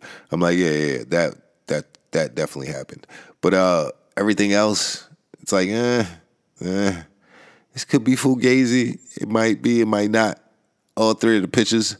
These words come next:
of the mugshots from all three of the past shootings, all those little dudes look the same. So it's, it's one of those things where I'm just like, "Yo, this is, <laughs> it's kinda suspect." I don't know how I feel about this shit. And, um,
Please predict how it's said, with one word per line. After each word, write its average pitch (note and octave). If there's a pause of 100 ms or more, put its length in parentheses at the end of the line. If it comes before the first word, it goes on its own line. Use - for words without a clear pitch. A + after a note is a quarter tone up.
(340)
of -
the F#2
mugshots G#2+
from F#2
all G#2
three G#2+
of G#2
the G2+
past G#2
shootings, A2
all G#2
those G#2+
little G#2
dudes G#2
look G2+
the G#2+
same. A2 (480)
So C3+
it's, -
it's A#2
one C#3+
of C#3
those C3+
things C3+
where A2+
I'm A2
just G#2+
like, A2
"Yo, A2
this A2
is, - (600)
<laughs> -
it's -
kinda B3
suspect." -
I -
don't C3
know B2
how B2
I -
feel G#2+
about E2+
this D2+
shit. - (400)
And, A#2+
um, B2+